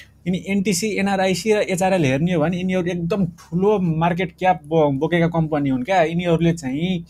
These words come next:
अ, जति पनि मार्केटको, अ, धेरै percentage ओगटेर बसेका छन्। यिनी थोरै हलचल हुँदा बित्तिकै, थोरै डाउनतिर लाग्दा बित्तिकै, म, Nepsala नै उँधोतिर लतार्ने र अलिकति अपमा लाँदा बित्तिकै Nepsala नै अपमा लिएर जाने देखिन्छ।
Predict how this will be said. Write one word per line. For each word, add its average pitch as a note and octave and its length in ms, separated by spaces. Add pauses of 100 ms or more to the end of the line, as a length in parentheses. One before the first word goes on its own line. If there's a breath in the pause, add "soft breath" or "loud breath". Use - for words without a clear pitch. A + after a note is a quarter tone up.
(480 loud breath)
अ, A#2+ 100
जति E3+ 300
पनि F3 300 (300)
मार्केटको, E3+ 640
अ, C#3+ 40 (460)
धेरै B2+ 340
percentage F3+ 500
ओगटेर F3 380
बसेका D3+ 340
छन्। C3 160
यिनी F3+ 160
थोरै C4 460
हलचल F3+ 280
हुँदा E3 180
बित्तिकै, F3 360
थोरै G#3+ 280
डाउनतिर F3+ 480
लाग्दा F3 240
बित्तिकै, E3+ 340
म, C3+ 300
Nepsala E3 480
नै G#3 120
उँधोतिर F3 380
लतार्ने E3+ 680
र A#3 180 (680 loud breath)
अलिकति A3+ 320
अपमा F#3 320
लाँदा F3+ 260
बित्तिकै E3+ 360
Nepsala E3 440
नै A3 100
अपमा E3+ 280
लिएर D#3+ 240
जाने D3+ 320 (420 soft breath)
देखिन्छ। D#3+ 400